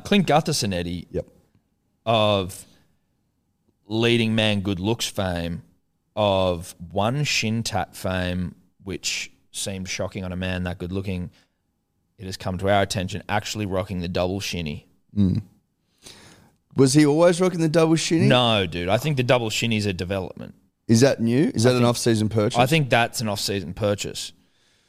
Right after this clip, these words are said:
Speaker 1: <sighs> Is he the first double shinny you've seen on a man that looks that good?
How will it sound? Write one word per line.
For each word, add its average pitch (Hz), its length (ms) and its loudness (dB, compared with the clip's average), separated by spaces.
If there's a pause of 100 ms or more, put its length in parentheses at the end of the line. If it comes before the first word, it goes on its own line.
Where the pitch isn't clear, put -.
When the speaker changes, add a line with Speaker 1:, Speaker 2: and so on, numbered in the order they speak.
(680)
Speaker 1:
<sighs> - 640 -4
Is 143 80 4
he 214 60 6
the 214 80 4
first 185 360 4
double 151 300 4
shinny 143 540 2 (440)
you've 120 180 -2
seen 135 360 2
on 117 220 0
a 107 60 -4
man 123 600 2
that 117 160 -2
looks 123 380 -2
that - 380 -2
good? 175 340 0